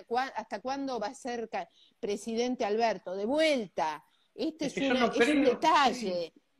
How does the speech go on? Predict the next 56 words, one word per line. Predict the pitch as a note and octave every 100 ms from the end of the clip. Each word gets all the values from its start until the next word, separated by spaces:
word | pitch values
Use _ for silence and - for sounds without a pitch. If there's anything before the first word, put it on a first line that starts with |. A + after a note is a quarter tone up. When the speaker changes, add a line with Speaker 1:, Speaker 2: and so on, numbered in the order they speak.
| -
Speaker 1:
es | F#4
un | -
detalle, | C#4 C4 D#4 E4 C#4 G#3 G3 G3
no | C4
importa, | A#3+ D4 D#4+ C#4 F#3 F#3 D#3 D3 G3+
no | B3
importa. | A3 D4 D4 C4 G3+ F3+ E3+ G3 G#3+
Yo | C4 C4
creo | D#4
que | C#4
lo, | A#3+ G#3
lo | A3 A3+ A3+
tienen | B3+ D4+ D4+ D4+
porque | A3+ B3+
es | -
cómodo, | C#4+ D4 A3 F#3+ A3
él | C#4
no | C4+
se | D4+
va | A3+
a | A#3+
ir | C#4 A#3+
porque | A#3 F#3
no | G#3
lo | G#3+
van | G#3+
a | A3
dejar | G#3 C#4 B3+ C4
y | C4
además | G3+ G#3 B3 -
él | A3
se | A3+
irá | G#3+ C4 F4
si, | A#3
se, | F3+ F3
si | E3 F#3+ F#3+ F3
revienta, | F3 A#3 D4 A#3 F3+ E3
pero | F3+ F3 E3 _ _ _ _ - - -
da | A#3 C#4
lo | D#4 C#4+
mismo | E4 A#4 E4 C4+
si | - G3
está | F#3+ G3
o | F3+
no | F3+
está, | - F3 D#3 F3+
no | A#3
importa | A3+ C#4+ E4+ F#4 - E3+
que | E3
esté | -
Alberto | E3 E3 F3+ F3
o | E3+
no | F3
esté | F3+ E3+
Alberto, | E3+ D#3+ D3+ C#3+ C#3
¿no? | D3+ A3+